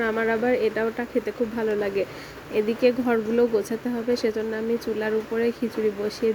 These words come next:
দিয়ে এসেছি ঘর গোছাতে। তো একটা কাজ বসে বসে করলে তো অনেক সময় লেগে যাবে,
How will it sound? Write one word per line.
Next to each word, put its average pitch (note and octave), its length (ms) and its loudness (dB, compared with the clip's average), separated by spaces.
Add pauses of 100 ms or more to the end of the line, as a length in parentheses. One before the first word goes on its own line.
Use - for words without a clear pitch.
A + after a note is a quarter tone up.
দিয়ে A#3 160 4 (120)
এসেছি G#3+ 280 -4 (120)
ঘর A3 140 0 (100)
গোছাতে। G#3 420 -6 (1400)
তো A#3 80 2 (260)
একটা A#3 200 0 (120)
কাজ A#3 140 2 (120)
বসে A3+ 280 4
বসে B3 180 0 (100)
করলে A3+ 260 4
তো - 120 -8
অনেক B3 220 0
সময় B3 300 4
লেগে G3+ 240 2
যাবে, G#3 180 0